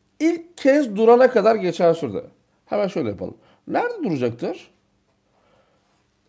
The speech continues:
Direkt şuraya gelene kadar ne yapacaktır? Devam edecektir. Bak, buna göre K ışık kaynağı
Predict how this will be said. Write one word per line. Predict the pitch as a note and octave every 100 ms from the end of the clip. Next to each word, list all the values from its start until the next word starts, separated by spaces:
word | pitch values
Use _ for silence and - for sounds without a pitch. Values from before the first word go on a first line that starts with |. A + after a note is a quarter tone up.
| _ _ F#4
Direkt | B3 D3+ - -
şuraya | A#3+ D3+ C3
gelene | D#3+ E3+ E3+ C#3+
kadar | A#2+ G#2+ D#3 F#3
ne | F3+
yapacaktır? | B2 F#2+ A2 G3+ F3+
Devam | C3+ F#2+ F2+
edecektir. | - - - _ _ _ -
Bak, | F#2+ - _ _ _ D#3+
buna | G#3+
göre | G#3+ D#3 F3
K | - D#3 D3+
ışık | - F3+
kaynağı | A3 G#3+ G#3 G#3+ A3